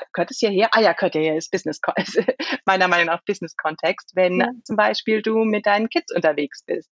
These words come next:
Speaker 1: habe ich letztens auch einen Post gemacht, ich habe mich so gefreut, dass meine Tochter mit mir mal einen Tag verbringen wollte.
Speaker 2: Ja, das habe ich gesehen.
Speaker 1: <laughs> Als meine Company uns auch einen Tag freigegeben hat und, ähm, und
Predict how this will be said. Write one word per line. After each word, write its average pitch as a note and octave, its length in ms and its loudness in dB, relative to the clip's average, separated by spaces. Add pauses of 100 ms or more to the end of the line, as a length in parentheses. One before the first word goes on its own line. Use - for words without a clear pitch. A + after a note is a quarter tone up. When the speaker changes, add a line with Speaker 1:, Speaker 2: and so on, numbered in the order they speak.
Speaker 1:
habe E3+ 140 -6
ich - 40 -20
letztens - 240 0
auch G#3 60 2
einen G#3+ 100 -2
Post G3 300 0
gemacht, F#3 300 -2
ich - 40 -14
habe - 80 -8
mich - 140 -12
so A#3 100 2
gefreut, F3+ 500 0
dass E3+ 140 -6
meine E3 180 -6
Tochter F#3+ 300 -2
mit E3+ 140 -4
mir F3+ 100 0
mal E3 140 2
einen D#3+ 80 -4
Tag - 260 -4
verbringen D#3 420 -2
wollte. D3+ 420 -2
Speaker 2:
Ja, A3+ 280 -4
das C4+ 80 -2
habe F4+ 140 4
ich - 80 -4
gesehen. A#3+ 520 2
Speaker 1:
<laughs> - 800 2 (400)
Als - 180 2
meine G#3 280 4
Company G3+ 520 2
uns G3 180 -2
auch G#3 180 4
einen G#3 140 0
Tag E3+ 280 -4
freigegeben D#3+ 680 -6
hat F3 300 0
und, F3 340 -2 (100)
ähm, E3+ 640 0 (120)
und F3 140 -4